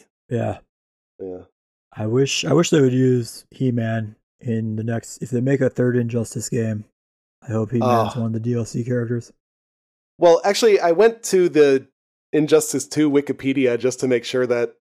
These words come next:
Speaker 1: He-Man wasn't a D L C character that I missed or something, just because I read this.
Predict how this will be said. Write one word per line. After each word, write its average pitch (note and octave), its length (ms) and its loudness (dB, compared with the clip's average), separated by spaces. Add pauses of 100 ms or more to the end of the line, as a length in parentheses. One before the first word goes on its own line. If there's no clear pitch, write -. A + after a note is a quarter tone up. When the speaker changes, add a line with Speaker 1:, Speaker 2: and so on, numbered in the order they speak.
(220)
Speaker 1:
He-Man B2 480 -2
wasn't B2 400 -2
a A#2 200 0
D B2 220 -6
L A#2 100 0
C B2 220 -6
character B2 460 -2
that A2 100 -4
I G#2+ 80 -4
missed A#2 340 -2
or C3+ 80 2
something, C3 480 -2
just - 260 -6 (100)
because A#2+ 240 -4
I A2+ 80 0
read A2 220 -4
this. - 360 -8